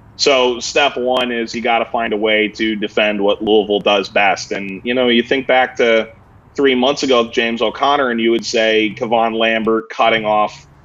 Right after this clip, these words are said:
long diagonal balls that, that go, you know, one, two lines down the field, um, is going to be really significant to slow down a Kyle Smith and an Oscar Jimenez. But as those two have moved into a four-back system and out of a three four three and sort of dropped in a little further,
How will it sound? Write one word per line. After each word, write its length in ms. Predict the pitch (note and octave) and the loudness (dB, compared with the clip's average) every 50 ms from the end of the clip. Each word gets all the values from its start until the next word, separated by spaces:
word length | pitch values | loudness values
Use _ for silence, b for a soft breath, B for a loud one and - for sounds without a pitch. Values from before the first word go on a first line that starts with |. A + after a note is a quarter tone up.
| - - - - - | -20 -20 -20 -14 -4
long 460 | G#2+ A2+ A#2+ A#2+ A#2+ A#2+ A#2+ A#2 G#2+ | 0 2 2 4 2 2 0 -2 0
diagonal 540 | A2+ G#2+ A2 A2 A2+ A2+ A2 A#2 A2+ A2 G#2+ | 0 2 2 4 4 2 2 0 -2 -4 -4
balls 580 | G#2+ A2+ G#2+ G#2+ G#2+ G#2+ G#2+ G#2+ G2+ - - - | -2 -2 0 0 0 0 0 -2 -2 -4 -6 -4
that, 220 | G#2+ G#2 G#2 - | -4 -4 -4 -2
that 180 | - G#2+ G2+ F2+ | -4 -4 -4 -2
go, 480 | - A2+ A2 G#2+ G#2+ G#2+ G#2+ G#2 F#2+ - A2 | 0 2 2 4 2 2 0 -2 -4 -6 -6
you 100 | A2 A2 | -4 -2
know, 120 | G#2+ G#2 | 0 0
one, 360 | G#2 G2+ G#2+ A2 A2 A2 A2 | 0 0 0 0 0 0 -2
two 220 | G#2+ - B2 A2+ A2 | -4 -2 -2 -2 0
lines 400 | G#2+ G#2+ G#2 G#2 G#2 G#2 G2 - | 0 0 0 -2 -2 -6 -4 -2
down 240 | A2 G#2 G2+ G2+ G2 | 0 0 0 -2 -6
the 60 | F#2+ | -4
field, 580 | - D#3+ E3+ D#3 C3+ B2 A#2+ A2+ A2 A2 - _ _ _ _ _ _ _ - | -2 2 4 4 6 6 6 4 2 -2 -8 _ _ _ _ _ _ _ -4
um, 220 | G#2+ G#2+ G#2+ G#2+ G2 | -2 0 0 0 -2
is 160 | A2+ A2 G#2 | -2 -4 -2
going 240 | G#2+ A#2+ A#2+ A#2+ A#2 | -2 -2 0 0 0
to 40 | A2 | 2
be 140 | A2+ A2+ | 2 0
really 340 | A2+ A2 A2+ A#2 A2+ A2+ A2 | 0 2 2 4 4 4 2
significant 720 | A2 - - A2 G#2+ A2 A2 G#2+ - G#2+ - A2+ G#2+ G2+ - | 2 0 -2 -2 0 0 -2 -2 -2 -2 -2 -2 -4 -4 -6
to 80 | G#2 | -8
slow 300 | - - G#2+ A2+ A2 G#2+ | -6 -2 0 0 2 2
down 300 | G#2+ G#2+ G#2 G#2 G#2 G#2 | 0 0 -2 -2 -4 -4
a 220 | G#2 G2+ G2 F#2+ - _ _ | -4 -4 -6 -6 -8 _ _
Kyle 360 | - - - A2+ G#2+ G#2 G#2 G#2 | -6 -2 0 2 2 2 2 0
Smith 460 | - - A2+ A2 G#2+ G#2 G#2 G2 - - | -4 -6 -6 -4 -2 -2 -2 -4 -4 -6
and 100 | G2+ G2+ | -6 -4
an 120 | G2+ G2+ | -2 0
Oscar 360 | G2+ G2+ G2+ - - - G2+ | 2 0 0 0 -2 0 0
Jimenez. 720 | G2+ G2+ A2+ A#2+ A#2 A2+ G2+ F#2+ F2+ F2 - - - - _ _ _ _ _ _ _ - | 0 2 2 2 2 2 0 0 -2 -4 -8 -10 -14 -18 _ _ _ _ _ _ _ 0
But 160 | A2 A2 A2 | 2 4 4
as 160 | A2 G#2 G#2 | 4 2 2
those 340 | A2 B2+ C3+ C#3 D3 C3 - | 2 4 4 4 4 2 0
two 260 | - - C3+ C3 B2+ | 0 4 4 4 4
have 100 | A#2+ A#2+ | 4 2
moved 280 | A#2+ B2 B2 B2 A#2 A#2+ | 0 0 0 0 0 -2
into 220 | A#2+ A#2 A2+ A2 | -2 0 0 0
a 40 | G#2+ | -2
four-back 540 | - - - C3 C3+ C3 A#2+ B2 B2 A#2 - | -2 0 0 2 2 4 4 2 2 0 0
system 500 | - - B2+ A#2+ - - B2+ A#2+ A#2 A#2 | -2 -4 -4 -4 -2 -2 -4 -2 -2 -4
and 140 | A2 G#2+ G#2 | -6 -8 -6
out 240 | - G#2 A2+ A2+ | -4 -2 0 0
of 80 | A2+ A2 | 0 0
a 60 | A2+ | -2
three 280 | A2+ - A2+ A#2 A#2 A2 | -4 -2 -2 0 0 0
four 260 | - - A2+ A2 G#2+ | 0 0 2 2 2
three 460 | - - - A#2+ C3+ C3 B2+ A#2 A2 | 0 -2 0 2 2 4 4 2 0
and 140 | G#2+ G#2 G2+ | -2 -6 -6
sort 180 | - A2+ A2 G#2+ | -6 -6 -6 -6
of 80 | G2+ | -6
dropped 360 | F#2+ A2 A2+ G#2 G#2+ G#2+ - | -6 -4 -2 -2 -2 -2 -4
in 100 | - F#3+ | -4 -2
a 60 | G3+ G3 | 0 0
little 240 | E3 C3 B2 A2+ | 2 2 2 2
further, 540 | - - B2 A#2 A2+ A2 A2+ A2+ A2 A2 - | 0 0 0 2 2 4 2 2 0 0 -4